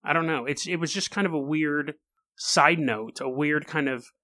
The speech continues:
I don't wanna say end cap to this story, 'cause I'm sure it's gonna continue on. Whenever someone can figure out someone's weakness like this, they're gonna keep doing it.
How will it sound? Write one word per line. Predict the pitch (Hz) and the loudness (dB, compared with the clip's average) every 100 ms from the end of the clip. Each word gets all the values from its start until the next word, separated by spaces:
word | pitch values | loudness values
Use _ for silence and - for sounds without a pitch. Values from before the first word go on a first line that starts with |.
| _ _ | _ _
I | |
don't | 165 | 2
wanna | 185 175 | 4 2
say | - 131 | 0 -2
end | - 196 202 | 0 0 0
cap | - 117 120 - | -4 -2 -4 -6
to | - | -6
this | 135 127 | -4 -2
story, | - 123 151 | -2 -2 -2
'cause | 156 | -2
I'm | 143 | -4
sure | - 165 | -2 0
it's | 147 | 0
gonna | - 135 127 | -2 -6 -6
continue | 143 - 190 151 | -8 -2 0 0
on. | 110 123 | 0 0
Whenever | 135 131 143 | 2 0 0
someone | 160 - 139 127 | 0 0 0 -2
can | 127 | -8
figure | - 135 120 | -10 -4 -2
out | 117 | -2
someone's | 127 117 117 | -4 -6 -6
weakness | 110 - 117 - | -10 -10 -10 -10
like | 110 - | -10 -8
this, | 131 - | -8 -6
they're | 131 | -2
gonna | 117 117 | -2 -4
keep | 131 120 | -8 -10
doing | 117 110 | -10 -6
it. | 123 160 | -6 -6